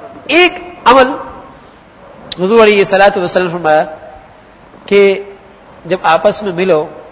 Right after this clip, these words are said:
تو ایک جملہ کہو، "السلام علیکم ورحمۃ اللہ وبرکاتہ۔" اب حضور کی سنت ہے، بظاہر اس میں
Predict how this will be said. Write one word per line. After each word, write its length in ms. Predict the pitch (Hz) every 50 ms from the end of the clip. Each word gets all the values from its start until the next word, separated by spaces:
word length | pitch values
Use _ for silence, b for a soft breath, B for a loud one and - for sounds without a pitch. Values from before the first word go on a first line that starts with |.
| - - - - -
تو 60 | -
ایک 160 | 202 190 175 151
جملہ 240 | 190 202 202 196 190 170
کہو، 180 | - 147 135 135 - - - -
"السلام 640 | 175 160 - - - 165 156 165 160 160 160 156 151
علیکم 680 | 147 147 147 151 151 156 156 151 - 156 156 151 151 156 156 - - - - - - - - - - - - - - _ _ - - - - - - - 151
ورحمۃ 460 | 156 156 165 156 156 160 156 151 156
اللہ 500 | 156 151 151 151 156 156 160 151 156 156
وبرکاتہ۔" 540 | 143 143 139 131 135 135 127 120 113 - - - - - - - - B B B B -
اب 180 | - 190 165 180
حضور 200 | 196 202 214 202
کی 100 | - 190
سنت 380 | - - 160 160 175 170 -
ہے، 80 | 165 156 170 - - - _ _ - - - - - B B B B B B B B B B B B
بظاہر 520 | 185 165 160 175 170 170 170 180 208 226 220
اس 200 | - 180 - -
میں 120 | 208 214